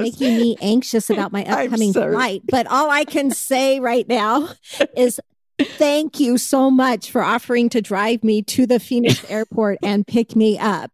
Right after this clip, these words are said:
Speaker 2: so I don't have to
Speaker 1: Right.
Speaker 2: deal with the parking situation, because I would be shaking by the time I got in there.
Speaker 1: Right.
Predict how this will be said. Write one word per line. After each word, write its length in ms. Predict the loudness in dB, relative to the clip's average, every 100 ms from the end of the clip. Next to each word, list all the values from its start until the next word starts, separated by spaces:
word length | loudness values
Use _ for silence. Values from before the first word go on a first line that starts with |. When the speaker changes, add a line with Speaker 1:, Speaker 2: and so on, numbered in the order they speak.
| _
Speaker 2:
so 160 | -4 0
I 60 |
don't 140 | 2 2
have 120 | 0
to 60 | -2
Speaker 1:
Right. 80 |
Speaker 2:
deal 140 | 0 2
with 100 | 2
the 80 | -2
parking 400 | -2 -2 0 0
situation, 760 | 0 -2 0 0 0 0 0
because 400 | 0 0 0 0 -2
I 180 | 0
would 180 | 2 0
be 140 | 0 -2
shaking 580 | -4 -2 -2 0 0
by 140 | 0 -2
the 120 | -2
time 240 | -2 -2
I 100 | -2 -2
got 200 | -2 -2
in 120 | -4
there. 180 | -4 -2
Speaker 1:
Right. 360 | 0 -2 -4